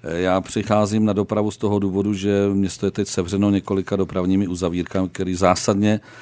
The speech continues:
zásadně mění dopravní režim, zejména v dopravních špičkách. Ale ti, kteří jezdí do Prahy, tak jsou, myslím, zvyklí a otrlí. Ale dobře, budiš.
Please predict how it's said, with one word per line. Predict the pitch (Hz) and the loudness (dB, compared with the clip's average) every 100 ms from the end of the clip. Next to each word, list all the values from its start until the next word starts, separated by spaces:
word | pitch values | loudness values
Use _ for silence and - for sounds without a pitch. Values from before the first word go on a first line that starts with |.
| - - | -20 -6
zásadně | 87 85 - 98 101 | -2 0 0 2 4
mění | 95 92 98 | 4 4 4
dopravní | 92 82 87 85 98 | 0 -2 -6 -2 -2
režim, | 87 80 90 | -2 -2 -4
zejména | 85 85 87 | -2 -4 -2
v | 85 | -2
dopravních | 80 82 82 80 | -4 -4 -6 -8
špičkách. | - 78 - 71 67 - - - - - | -10 -12 -10 -10 -10 -16 -20 -20 -16 0
Ale | 92 | 2
ti, | 92 92 | 2 -2
kteří | 101 98 | 0 0
jezdí | 92 95 | 0 0
do | 85 | -2
Prahy, | 87 87 | -2 -2
tak | 85 80 | -2 -4
jsou, | - 85 | -4 -4
myslím, | 80 - 85 | -4 -4 -6
zvyklí | 78 73 90 | -6 -6 -2
a | 82 | -2
otrlí. | 78 92 90 | -2 -2 2
Ale | 120 135 | 6 8
dobře, | 113 98 - - | 6 2 -2 -4
budiš. | 113 113 73 | 0 0 -2